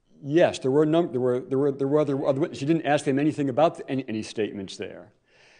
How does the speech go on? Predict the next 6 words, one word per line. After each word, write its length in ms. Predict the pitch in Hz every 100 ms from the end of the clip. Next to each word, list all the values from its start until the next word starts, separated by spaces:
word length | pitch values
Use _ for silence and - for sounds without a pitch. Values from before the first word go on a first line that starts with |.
| -
She 220 | - 143
had, 340 | 135 143 139 127
uh, 280 | 123 113 98 - _ _ _ _ _
uh, 180 | 123 113
one 380 | 113 123 156 165
witness. 600 | 156 165 139 135 - -